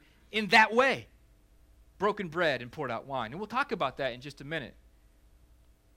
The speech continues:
But Jesus is very clear when he says, "Do this in remembrance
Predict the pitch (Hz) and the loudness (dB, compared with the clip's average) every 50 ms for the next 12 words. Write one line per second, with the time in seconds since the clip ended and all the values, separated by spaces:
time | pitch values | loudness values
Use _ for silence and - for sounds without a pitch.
0 | - - - - 156 147 196 247 247 180 180 160 165 156 147 190 202 196 175 - | -20 -18 -10 -8 -8 -6 -4 -6 -4 -6 -6 -8 -10 -6 -4 -2 0 0 -2 -4
1 | - - 269 269 226 180 151 143 143 147 143 - - 175 160 143 131 120 - - | -4 0 2 4 4 4 2 0 -6 -8 -8 -6 -4 -2 -2 -2 -2 -4 -6 -12
2 | - - - 131 - - 170 202 196 170 147 135 160 190 170 127 110 123 - - | -14 -20 -20 -20 -12 -8 -6 -6 -6 -6 -6 -4 -2 -2 -2 -2 -4 -10 -16 -18
3 | - - - - - _ - - - - - _ - - - - 135 139 139 131 | -18 -20 -20 -20 -20 _ -20 -20 -20 -20 -20 _ -20 -20 -16 -14 -10 -10 -8 -6
4 | 139 151 160 147 139 139 123 113 - - - - | -4 -6 -6 -6 -6 -10 -12 -10 -12 -14 -16 -16